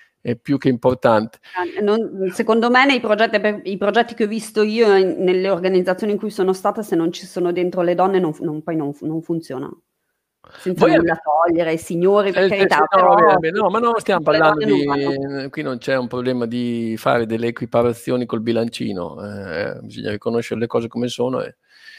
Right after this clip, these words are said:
Speaker 1: e poi si va avanti e si capisce meglio la vita. Ma, ehm, quindi voi avete fatto attività di sostegno? Una volta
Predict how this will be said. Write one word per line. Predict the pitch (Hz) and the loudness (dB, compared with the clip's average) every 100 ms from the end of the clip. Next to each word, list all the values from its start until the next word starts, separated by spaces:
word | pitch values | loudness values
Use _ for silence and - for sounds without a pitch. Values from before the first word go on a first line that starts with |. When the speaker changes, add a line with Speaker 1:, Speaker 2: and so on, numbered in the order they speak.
| - _ | -20 _
Speaker 1:
e | - | -4
poi | - 135 | 2 2
si | - | 6
va | 131 | 4
avanti | 131 139 143 135 | 6 4 2 0
e | 117 | -4
si | - 127 | -4 -4
capisce | - 135 123 139 | -4 -4 -2 0
meglio | 131 131 127 | 0 0 0
la | 123 127 | 2 0
vita. | 123 113 123 | 0 0 0
Ma, | 127 156 147 - | 4 2 2 0
ehm, | 180 165 160 156 151 160 _ | 6 8 8 4 0 -6 _
quindi | - 220 226 | -2 0 4
voi | 202 330 - - | 4 4 0 -2
avete | 139 147 190 - | 2 4 2 0
fatto | - - 185 - - 147 | -2 2 2 2 -2 -2
attività | - 147 - 143 139 180 | 0 -2 -2 -6 2 2
di | 156 | 2
sostegno? | 131 147 233 190 143 | -6 -6 -4 -4 -4
Una | 160 | -2
volta | 381 349 151 117 | 0 2 2 0